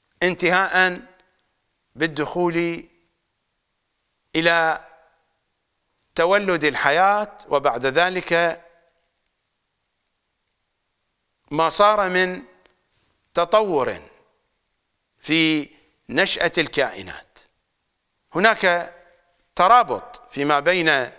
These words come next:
نظرية الانفجار الكبير ونظرية التطور، لكن حديثنا في هذه الحلقة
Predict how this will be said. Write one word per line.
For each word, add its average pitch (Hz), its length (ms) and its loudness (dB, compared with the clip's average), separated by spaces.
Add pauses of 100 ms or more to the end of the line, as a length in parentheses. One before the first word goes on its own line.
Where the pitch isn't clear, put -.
(580)
نظرية 156 840 0 (320)
الانفجار 147 680 0
الكبير 175 720 -4 (200)
ونظرية 147 680 0
التطور، 120 640 -6 (1400)
لكن 262 380 4 (100)
حديثنا 196 720 -4 (420)
في 120 180 0
هذه 151 260 0
الحلقة 151 760 -2